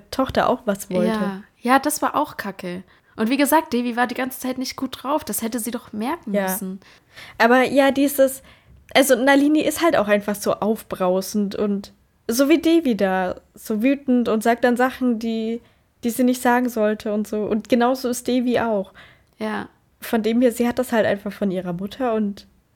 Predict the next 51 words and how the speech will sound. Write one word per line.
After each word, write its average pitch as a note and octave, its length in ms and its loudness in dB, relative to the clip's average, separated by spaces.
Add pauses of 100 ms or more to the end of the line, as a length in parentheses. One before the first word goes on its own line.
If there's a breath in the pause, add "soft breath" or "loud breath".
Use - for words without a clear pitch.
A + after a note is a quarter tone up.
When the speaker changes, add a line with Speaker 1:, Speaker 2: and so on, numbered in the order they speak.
(320 loud breath)
Speaker 2:
Ja, G#3+ 160 -2
das A#3+ 140 -4
ist B3 160 -4
ja - 160 -2
auch G#3+ 140 -2
okay. A3 220 -6
Speaker 1:
Zumindest C#4+ 1000 4
Speaker 2:
Aber A#3 300 2 (300 soft breath)
Speaker 1:
hat C4+ 260 0
sie B3+ 480 -2
in A#3+ 200 2
dem C4 180 2
Moment C4+ 360 2
gemerkt, B3+ 540 2 (140)
dass A#3 220 2
das B3+ 260 2
jetzt G3+ 200 0
blöd A3+ 280 2
war, F#3 100 -2
das - 200 -6
zu G3 120 -8
sagen. G3+ 500 -4 (220 loud breath)
Ich - 140 0
meine, B3 140 6
davor A#3+ 400 2
hat B3 160 -2
sie, A#3 140 -4
sie, G#3+ 340 -4 (320)
hat A#3+ 180 0
sie G#3+ 140 -4
zu G#3 120 -4
ihr G#3+ 100 0
gesagt, A3 300 0
dass A3 120 -4
sie G3+ 80 -2
verrückt G#3+ 520 0
ist, - 360 -6
irgendwann G3 360 -4
mal G3+ 180 0
in - 40 -8 (220)
irgendwelche G3 360 -4
Staffeln G3+ 340 -6
davor. G#3 440 -4 (220 loud breath)
Speaker 2:
Ja. G#3 160 -4
Speaker 1:
Und A3+ 60 2
da B3 100 8
hat B3+ 140 4
sie C4+ 120 0
nicht B3+ 180 0
mal A3+ 120 4
gemerkt, G#3+ 640 0